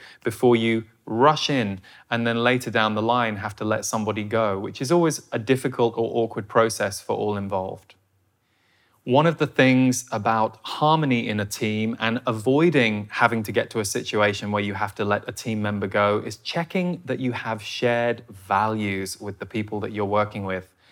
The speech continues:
So for example, let's say your business is very service-based and your ethos for doing your business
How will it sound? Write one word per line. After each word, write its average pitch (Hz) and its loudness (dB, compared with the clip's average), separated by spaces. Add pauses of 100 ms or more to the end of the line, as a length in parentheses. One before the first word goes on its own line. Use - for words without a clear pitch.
(260)
So 123 6
for 127 2
example, 117 2
let's 117 0
say 131 4
your 117 0
business 110 0
is 101 -6
very 113 4
service-based 107 -2
and 104 -4 (380)
your 123 4
ethos 151 2
for 120 -8
doing 131 4
your 117 2
business 117 0